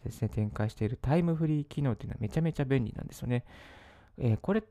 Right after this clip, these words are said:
もしかしたら知らない方もいるかなと思いまして、ちょっと今日この番-、えー、ポッドキャストでシェアさせていただきたいと思います。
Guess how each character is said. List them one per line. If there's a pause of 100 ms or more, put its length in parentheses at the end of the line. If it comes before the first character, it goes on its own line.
(180)
も
し
か
し
た
ら
知
ら
な
い
方
も
い
る
か
な
と
思
い
ま
し
て、
ち
ょ
っ
と
今
日
こ
の
番-、
え
ー、
ポ
ッ
ド
キ
ャ
ス
ト
で
シ
ェ
ア
さ
せ
て
い
た
だ
き
た
い
と
思
い
ま
す。